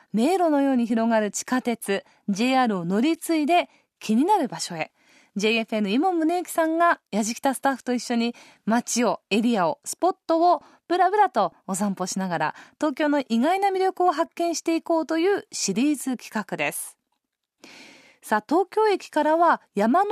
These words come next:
手線と総武線を乗り継いで行く両国。このジェイアール両国駅に着きますと、ドドーンと両国国技館が出迎えてくれます。そう、両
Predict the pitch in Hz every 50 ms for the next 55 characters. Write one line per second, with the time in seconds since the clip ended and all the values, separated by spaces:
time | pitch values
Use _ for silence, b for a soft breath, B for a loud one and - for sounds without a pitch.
0 | 427 415 - 415 403 - - 370 349 349 330 - - 320 320 - - - 320 359
1 | 370 339 370 359 - 359 349 339 330 320 302 277 294 302 311 302 - - 302 302
2 | 277 233 269 262 262 254 - - - 320 311 - - _ _ _ 190 190 262 311
3 | 311 294 269 262 254 - - 202 185 - - _ _ _ B B B B B B
4 | - - 185 185 175 190 240 247 240 214 202 175 220 254 277 294 311 320 302 -
5 | 330 320 311 - 262 240 233 208 - - - 277 277 294 269 - - 240 196 285
6 | 302 277 392 403 403 403 381 _ 277 220 185 156 - _ _ _ - 214 240 262
7 | 262 262 254 - - - - - 285 311 392 415 - - 320 269 233 185 160 -
8 | - - - 180 180 196 180 196 180 170 - 170 - 165 156 143 - - 151 -
9 | - - - _ B B B B B B B B - - - 190 151 - - _
10 | _ 185 196 240